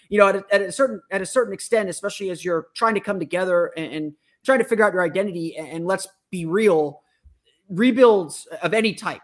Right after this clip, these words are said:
and I don't think the Hawks are rebuilding, so to speak, they're kinda reloading. It's a multi-year project. It, it very rarely happens, like, instantaneously. Like, you have to, like, kind of figure some things out.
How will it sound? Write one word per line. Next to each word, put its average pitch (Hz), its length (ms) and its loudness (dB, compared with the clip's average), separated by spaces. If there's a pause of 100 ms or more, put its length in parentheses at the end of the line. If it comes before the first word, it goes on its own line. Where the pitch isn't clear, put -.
and 147 140 -8
I 165 140 -6
don't 175 120 -2
think 175 140 -8
the 160 80 -4
Hawks 160 260 -4
are 151 180 -8 (120)
rebuilding, 160 640 0
so 151 140 -6
to 147 60 -8
speak, 151 260 -10
they're 147 100 -6
kinda 156 240 -6
reloading. 151 680 -2 (520)
It's 214 180 4
a 262 80 6
multi-year 214 540 0
project. 151 500 -6
It, 156 200 -6
it 170 340 -6
very 220 300 4
rarely 175 400 0
happens, 147 600 -8
like, 139 180 -8 (180)
instantaneously. 147 1160 -10
Like, 131 240 -14
you 165 100 -4
have 185 240 2
to, 180 100 -2
like, 160 200 -4
kind 175 220 -6
of 147 100 -10
figure 175 300 -4
some 151 220 -8
things 151 280 -8
out. 175 260 0